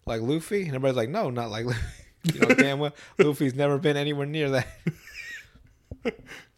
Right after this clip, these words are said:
Speaker 1: Who would, I guess who would be the most delinquent would be Zoro. No?
Speaker 2: Hmm.
Speaker 1: Do they even have a delinquent in, uh,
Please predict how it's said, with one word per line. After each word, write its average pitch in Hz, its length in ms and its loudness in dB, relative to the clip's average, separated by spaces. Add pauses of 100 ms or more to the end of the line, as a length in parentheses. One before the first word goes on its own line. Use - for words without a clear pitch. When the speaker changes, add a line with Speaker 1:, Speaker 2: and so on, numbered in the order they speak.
(460)
Speaker 1:
Who 147 140 2
would, 190 140 0
I 156 100 0
guess 220 160 -4
who 202 80 -2
would 160 120 -4
be 147 60 -2
the 139 100 -4
most 127 280 -6
delinquent 120 360 -6
would 107 120 -6
be 101 120 -8
Zoro. 107 640 -6 (800)
No? 233 340 -12 (1080)
Speaker 2:
Hmm. 120 260 -10 (320)
Speaker 1:
Do 127 120 -6
they 226 120 -4
even 214 140 -6
have 175 260 -6
a 185 80 -8
delinquent 185 520 -8
in, 135 180 -8
uh, 120 300 -8